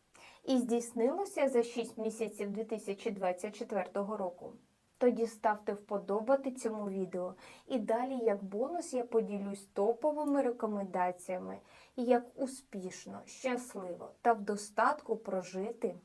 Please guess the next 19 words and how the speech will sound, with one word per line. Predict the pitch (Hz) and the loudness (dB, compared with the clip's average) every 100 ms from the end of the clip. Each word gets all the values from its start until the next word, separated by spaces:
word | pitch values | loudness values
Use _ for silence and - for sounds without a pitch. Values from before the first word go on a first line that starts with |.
| - | -8
наступну | 262 - 240 247 294 294 | -6 0 0 2 2 0
половину | 233 208 202 190 190 185 | 4 4 4 2 0 0
дві | 180 185 | -2 -4
тисячі | - 220 285 - 254 | -2 -4 -6 -6 -6
двадцять | 185 190 233 269 294 | -4 0 0 0 -6
четвертого | - - 190 185 - 185 185 | -8 -10 -8 -6 -6 -6 -6
року. | 180 175 - - _ _ _ _ _ - | -10 -12 -16 -20 _ _ _ _ _ -2
Рекомендації | 302 302 294 269 262 233 247 302 302 311 | 0 2 4 6 6 8 8 8 2 -2
для | 269 277 | 4 4
покращення | 277 240 240 254 254 - 262 254 240 | 4 2 4 4 4 0 0 2 2
гармонії | 240 233 240 339 330 247 | 2 2 2 2 4 4
навколо | 220 220 - 233 226 214 | 4 -2 0 4 6 4
вас | 202 208 285 311 - | 0 4 2 2 -2
у | 233 | -2
дві | 208 220 | 0 -2
тисячі | 233 247 233 220 233 | 0 -2 -2 0 2
двадцять | 202 208 277 302 294 | 2 4 4 4 -2
четвертому | - 240 220 214 208 202 196 190 | 0 -2 0 -2 -2 -2 -2 0
році | 220 311 - 180 | 4 4 2 -12